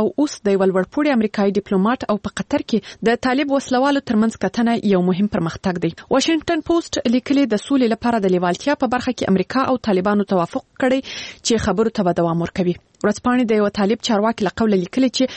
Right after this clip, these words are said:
دوه اړخیزه لیدنه په دوحه کې په یوه هوټل کې سوې چې ډېرې مثبتې نښانې یې لرلې. د افغان حکومت استازي چې په علني توګه د افغانانو په مشرتابه د سولې د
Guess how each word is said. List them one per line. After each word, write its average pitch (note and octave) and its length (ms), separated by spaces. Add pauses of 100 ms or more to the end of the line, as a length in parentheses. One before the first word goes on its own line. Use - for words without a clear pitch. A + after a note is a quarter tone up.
(240)
دوه B3 200
اړخیزه C#4 360
لیدنه C4 320
په A3 200
دوحه F#3 260
کې B3+ 180 (320)
په G#3+ 160
یوه G#3 160
هوټل G#3 320
کې C#4 200
سوې C4+ 160 (120)
چې - 80 (140)
ډېرې C#4 260
مثبتې G3 400
نښانې F3 380
یې E3 100
لرلې. E3 300 (580)
د C#4 140
افغان E4 340
حکومت D#4+ 380
استازي D4+ 360
چې - 220
په C4+ 160
علني G#3 340
توګه B3 360
د A3+ 200
افغانانو A#3+ 480
په F#3+ 100
مشرتابه F#3+ 520
د A3 120
سولې C#4 280
د - 20